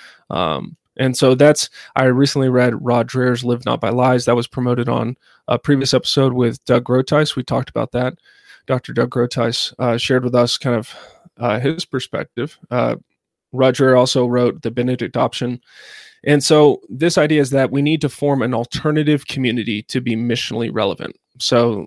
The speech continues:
instead of, uh, being a faithful presence within, instead of being co-creators, we're gonna create kind of this alternative community.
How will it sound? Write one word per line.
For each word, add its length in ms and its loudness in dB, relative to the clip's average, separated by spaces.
instead 480 4
of, 360 6
uh, 160 0
being 220 0
a 40 -2
faithful 340 2
presence 360 0
within, 580 -2
instead 480 -2
of 220 2
being 240 -2
co-creators, 1000 2
we're 140 0
gonna 180 0
create 360 -2
kind 140 -4
of 80 -4
this 180 -4
alternative 840 -4
community. 600 -8